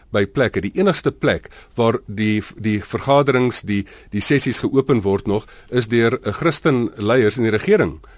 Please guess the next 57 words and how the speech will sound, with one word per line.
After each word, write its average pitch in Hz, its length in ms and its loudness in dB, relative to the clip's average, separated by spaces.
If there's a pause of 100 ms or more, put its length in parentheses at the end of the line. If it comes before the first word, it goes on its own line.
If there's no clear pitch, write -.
(100)
wat 120 220 0
sê, 143 180 2
"Maar 104 160 0
ek 123 100 -2
gaan 120 140 -2
skaamteloos, 107 680 0
gaan 101 180 -2
ek 98 260 -6
dit 92 180 -6
open 104 260 -4
met 95 160 -6
gebed 90 340 -8
of 80 160 -12
nie?" 73 160 -12 (280)
So - 160 -2
dit 131 180 0
is 196 100 2
die 190 100 4
interessante 127 560 0
ding. 85 240 -4
Moenie, 127 280 0
moenie 135 260 2
dit 117 160 -4
onderskat 104 380 -4
nie. 95 80 -4
Daar 85 180 -4
is 87 100 -8
geweldig 113 480 -2
baie, 92 420 -2
baie 87 320 -4
Christene, 95 460 -6 (180)
eh, 64 280 -14
in 85 60 -8
die 90 120 -4
regering. 90 380 -4 (400)
Maar 104 120 -6
ek - 160 -4
dink 135 140 2
mense 117 240 2
moet 113 260 -2
ook, 120 340 -4
ehm, 101 180 -2 (260)
die 107 120 -4
belangrikste 120 480 2
ding 104 180 0
hier 98 260 0
is, 90 100 -2
die 101 100 -4
groter 135 360 0
tema 101 280 -2
is 85 100 -6
die 101 100 -8
skeiding 110 400 -2
tussen 101 260 -6
kerk 92 280 -4
en 87 100 -4
staat. - 400 -10